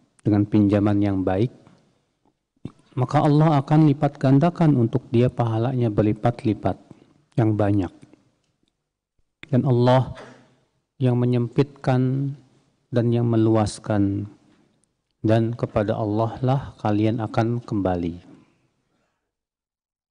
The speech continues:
Dan sudah kita sebutkan tiga faedah, ya.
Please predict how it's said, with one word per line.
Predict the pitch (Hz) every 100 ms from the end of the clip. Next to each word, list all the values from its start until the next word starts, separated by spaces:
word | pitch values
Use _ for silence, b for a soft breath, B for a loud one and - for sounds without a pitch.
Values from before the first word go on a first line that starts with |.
| _ _ _ _ _ _ _ _ _
Dan | 117
sudah | 107 120 127
kita | 120 120 117
sebutkan | - 110 107 - 139 135 135
tiga | - 104 117 107 - - _ _ _ _ _ _ _
faedah, | - 113 101 117 139 -
ya. | 120 98